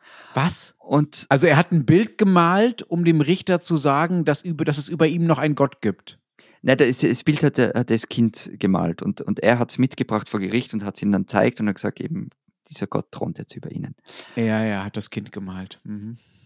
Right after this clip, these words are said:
Speaker 2: Also der Punkt ist, solche Shows haben sie ja immer abgezogen. Solche Shows werden in der Politik ständig abgezogen. Also vor allem in Österreich, und da ist Sebastian Kurz nicht allein, auch andere Politikerinnen und Politiker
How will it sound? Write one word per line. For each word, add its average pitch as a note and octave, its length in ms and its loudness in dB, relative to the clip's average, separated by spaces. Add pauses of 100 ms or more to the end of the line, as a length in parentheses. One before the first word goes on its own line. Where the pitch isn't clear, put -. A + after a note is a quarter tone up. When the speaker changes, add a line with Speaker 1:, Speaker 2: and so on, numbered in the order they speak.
(380)
Speaker 2:
Also C3+ 160 2
der A#2 80 4
Punkt - 320 4
ist, - 260 -2 (300)
solche C3 300 -2
Shows C3 600 2
haben A#2 180 2
sie - 180 -4
ja A#2 120 2
immer B2 360 2
abgezogen. - 520 -6
Solche C#3 260 2
Shows A#2+ 300 2
werden A2 120 0
in G#2 60 2
der G2 60 0
Politik F#2+ 460 -6
ständig F#2+ 500 -4
abgezogen. F#2 520 -4 (480)
Also F#2 220 0
vor F#2 140 2
allem G2+ 160 4
in G2 80 0
Österreich, G2+ 500 0
und F#2+ 120 0
da F#2 40 0
ist F#2+ 140 0
Sebastian F2+ 380 -2
Kurz - 240 -4
nicht - 120 -4
allein, E2 420 0
auch - 300 -4
andere F2 380 2
Politikerinnen F2 680 -4
und E2+ 80 -4
Politiker - 640 -4